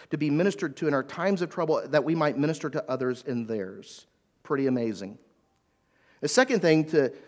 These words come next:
to note about the presence of God is that God has always been present with you.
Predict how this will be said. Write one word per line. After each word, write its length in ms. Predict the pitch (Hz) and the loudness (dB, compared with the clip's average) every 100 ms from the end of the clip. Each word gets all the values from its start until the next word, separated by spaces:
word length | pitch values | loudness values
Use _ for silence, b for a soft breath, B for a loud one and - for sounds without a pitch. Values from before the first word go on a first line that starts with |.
| B B _ | B B _
to 120 | - 165 | 0 4
note 160 | 160 | 6
about 240 | 160 - - | 4 2 -12
the 40 | |
presence 840 | - 202 202 151 135 127 - - - | -2 6 6 6 0 -2 -4 -8 -6
of 200 | 139 123 | -8 -4
God 440 | 120 95 123 160 - _ _ B B 240 | -2 0 -2 -6 -16 _ _ B B 4
is 140 | 202 185 | 6 6
that 240 | 185 123 | 4 4
God 240 | 196 220 | 2 4
has 180 | 208 170 | 4 2
always 600 | 180 175 196 240 226 226 | 0 0 2 6 6 4
been 280 | 156 185 202 | 2 2 2
present 560 | 196 160 135 120 123 - | 2 0 0 0 -4 -4
with 300 | 131 139 - | -4 -4 -4
you. 320 | 120 90 - | -8 -8 -10